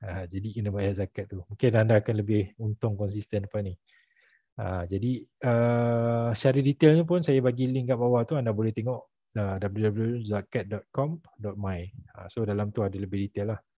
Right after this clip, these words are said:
Siap ada kalkulator dan sebagainya, so anda boleh kira. Saya galakkan untuk anda masuk. Tak kisahlah, anda sekarang bayar zakat pun online. Jadi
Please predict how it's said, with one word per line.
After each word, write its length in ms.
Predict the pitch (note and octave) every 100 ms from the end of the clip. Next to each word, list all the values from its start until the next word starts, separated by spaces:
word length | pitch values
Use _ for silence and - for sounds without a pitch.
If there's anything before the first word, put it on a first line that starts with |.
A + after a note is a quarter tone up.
| _
Siap 320 | _ - B2 G#2
ada 160 | G#2
kalkulator 400 | A2 G#2 A2+ -
dan 80 | G#2+
sebagainya, 320 | G#2 G#2+ B2
so 160 | - G#2+
anda 160 | G#2+
boleh 160 | G2+ G2+
kira. 240 | G#2 G2 F2 _ _ _ _ _ _ _ _
Saya 220 | _ G#2 A2
galakkan 640 | G2+ G2+ G2+ A2+ F#2+ F2+ F#2
untuk 80 | G#2
anda 180 | G2 G2+
masuk. 320 | F#2+ - -
Tak 160 | - F2+
kisahlah, 480 | G#2 B2+ A2+ G2+ F#2+
anda 160 | G#2+
sekarang 320 | G2+ C3 A#2
bayar 100 | A2 A2
zakat 180 | A2+ A#2+
pun 160 | A2 A2+
online. 220 | G#2 G#2
Jadi 320 | A2 G2+ A#2+